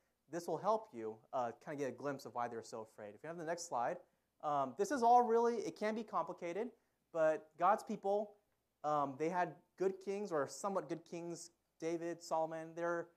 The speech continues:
good in some senses, but afterwards the kingdom divided into Israel in the north and Judah in the south, and they were so rebellious that God allows an enemy territory to conquer them. And so in the north is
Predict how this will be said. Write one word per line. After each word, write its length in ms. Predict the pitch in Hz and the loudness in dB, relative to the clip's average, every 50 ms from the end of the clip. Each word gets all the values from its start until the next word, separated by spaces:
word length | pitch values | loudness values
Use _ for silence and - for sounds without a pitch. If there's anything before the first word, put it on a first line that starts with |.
| _ _ _ _ _ _ _ _ 151 | _ _ _ _ _ _ _ _ -2
good 160 | 143 185 196 | 4 4 4
in 100 | 202 180 | 4 4
some 220 | 190 - 185 170 165 | 0 -4 -6 -6 -6
senses, 360 | - - 147 139 - 180 151 | -6 -8 -8 -6 -6 -8 -4
but 140 | - 160 160 | -2 0 2
afterwards 540 | 185 226 254 247 - 175 156 151 147 143 - | 4 2 2 2 0 2 4 4 2 2 -2
the 160 | - 156 143 | -4 -4 -4
kingdom 320 | - - - 202 196 185 | -4 -4 -6 -4 -4 -2
divided 560 | 156 151 135 120 143 143 180 208 175 143 131 | -2 -2 -2 0 0 2 4 4 2 2 0
into 540 | 143 139 139 131 - - 151 139 135 131 127 - _ _ _ _ _ - | -2 -6 -8 -12 -12 -12 -8 -6 -6 -6 -8 -8 _ _ _ _ _ -6
Israel 320 | 156 170 160 180 196 190 | -6 -4 0 2 2 4
in 40 | 180 | 4
the 80 | 156 | 2
north 400 | 139 143 165 196 208 202 202 - - - | 2 2 2 2 2 2 0 -6 -12 -10
and 180 | 147 143 143 131 | -8 -6 -6 -6
Judah 280 | 120 139 156 170 170 | -2 -2 0 0 0
in 80 | 147 139 | 0 -2
the 80 | 131 | -4
south, 520 | 127 131 - 196 202 160 131 135 151 - - _ _ _ _ _ _ _ _ _ - | -6 -6 -4 -2 0 2 2 0 0 -2 -8 _ _ _ _ _ _ _ _ _ -6
and 440 | 151 156 151 151 147 147 143 135 135 - _ _ _ _ _ _ _ 139 | -2 0 0 0 0 0 -2 -4 -8 -14 _ _ _ _ _ _ _ -4
they 140 | 139 165 190 | -2 0 2
were 100 | 208 185 | 2 0
so 180 | - - 202 208 | 0 0 2 4
rebellious 500 | 214 170 127 143 160 196 214 175 156 - | 4 4 4 2 2 4 4 2 0 -2
that 100 | _ 135 _ - | _ -14 _ -2
God 120 | 160 180 | 0 2
allows 400 | 165 143 143 147 156 165 165 156 | 2 4 4 6 6 6 6 4
an 80 | 151 139 - 139 | 0 -4 -4 -6
enemy 260 | 160 175 190 196 175 | -6 -4 -2 -2 -2
territory 600 | 170 - 175 165 190 190 185 - 160 139 127 120 | -4 -4 -4 -2 -2 -2 -4 -6 -6 -4 -4 -4
to 140 | - 151 131 | -6 -10 -12
conquer 680 | - - - - 185 208 214 - - 139 123 113 110 - _ _ _ _ _ _ 123 113 | -12 -14 -4 0 0 0 0 -2 -2 0 0 0 -2 -6 _ _ _ _ _ _ -12 -8
them. 260 | 127 113 107 104 101 104 _ _ _ _ _ _ _ - | -6 -6 -6 -8 -12 -16 _ _ _ _ _ _ _ -10
And 140 | - 160 - | -10 -8 0
so 160 | 202 190 175 | 2 4 4
in 160 | 165 185 196 | 4 2 2
the 80 | 202 185 | 0 0
north 480 | 175 170 175 202 226 269 269 - - - _ _ _ _ _ _ _ _ _ | 0 2 2 2 2 2 0 -2 -12 -20 _ _ _ _ _ _ _ _ _
is 240 | 170 185 175 170 | -2 -2 -2 -2